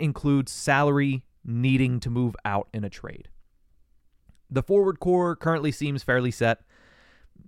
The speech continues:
maybe with the exception of a cap dump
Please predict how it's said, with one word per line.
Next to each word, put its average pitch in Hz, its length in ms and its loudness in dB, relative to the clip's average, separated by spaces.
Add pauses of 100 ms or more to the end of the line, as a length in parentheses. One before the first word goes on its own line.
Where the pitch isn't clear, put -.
maybe 190 460 4
with 180 140 0
the 165 100 2
exception 151 640 -2
of 135 760 0
a 127 100 -2
cap - 380 -2
dump 143 260 2